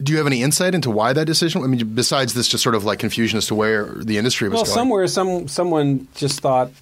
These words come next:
Speaker 2: "Ah, you know, I, I, I don't wanna gamble on a second year."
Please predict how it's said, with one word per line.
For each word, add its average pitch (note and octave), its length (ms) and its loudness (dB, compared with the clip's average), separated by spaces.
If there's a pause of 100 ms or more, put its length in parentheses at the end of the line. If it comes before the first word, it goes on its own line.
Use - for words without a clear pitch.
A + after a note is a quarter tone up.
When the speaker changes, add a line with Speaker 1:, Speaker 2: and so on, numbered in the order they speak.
(200)
Speaker 2:
"Ah, C3+ 540 2
you B2 180 2
know, A#2+ 240 2
I, A#2 200 0
I, A2 420 -2
I B2+ 40 4
don't B2 100 2
wanna A#2+ 140 0
gamble A2+ 360 0
on G2+ 100 -2
a G#2 40 -4
second G#2 360 -6
year." A#2 400 -4